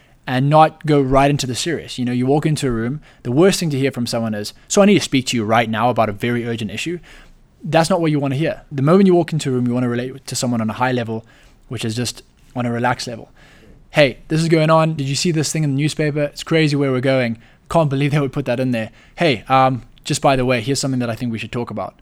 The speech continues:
Those cold people that stare you, stare at you down the hall, and they point at you and they say, "We need to chat."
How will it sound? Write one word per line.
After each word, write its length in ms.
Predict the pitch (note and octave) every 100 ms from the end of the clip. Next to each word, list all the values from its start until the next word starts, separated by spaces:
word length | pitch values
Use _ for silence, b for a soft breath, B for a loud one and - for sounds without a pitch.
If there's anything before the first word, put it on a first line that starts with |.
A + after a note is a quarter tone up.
| -
Those 320 | B2+ B2+ A#2+
cold 560 | - - E3 D#3 C#3+ -
people 480 | D3 C#3 A2+ F#2+ - -
that 160 | A#2
stare 340 | - - D3 C#3+
you, 260 | C3 B2
stare 240 | - - D3
at 60 |
you 120 | C#3+
down 240 | B2 A#2+ A#2+
the 100 | A2
hall, 340 | A#2+ A2+ G#2 - b b b b
and 140 | C3 A#2
they 80 | A2+
point 340 | - C3 B2
at 60 | A#2
you 140 | A2+
and 100 | G#2+
they 100 | G#2+
say, 220 | - A2
"We 280 | A2 A#2+ A2+
need 320 | G#2+ G#2+ G2+
to 80 | -
chat." 480 | - - - -